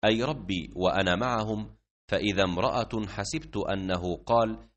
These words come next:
'تخدشها هرة'، قال: 'ما شأن هذه؟'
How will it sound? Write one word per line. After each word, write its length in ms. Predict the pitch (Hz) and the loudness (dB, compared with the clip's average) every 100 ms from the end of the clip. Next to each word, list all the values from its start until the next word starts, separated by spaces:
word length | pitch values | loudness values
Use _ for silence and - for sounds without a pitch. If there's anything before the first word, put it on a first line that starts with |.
| _ - | _ -2
'تخدشها 800 | 101 101 160 160 107 92 90 | -2 -2 -8 -6 -2 2 2
هرة'، 600 | 90 127 113 87 82 - _ _ - | 2 -2 -2 0 -2 -4 _ _ -8
قال: 540 | 170 156 95 90 73 - _ - | 0 2 4 2 2 -6 _ -6
'ما 220 | 98 98 92 | 0 2 2
شأن 360 | 151 - 104 | -2 -2 -2
هذه؟' 560 | 101 131 131 85 90 | -2 -2 -2 -2 -4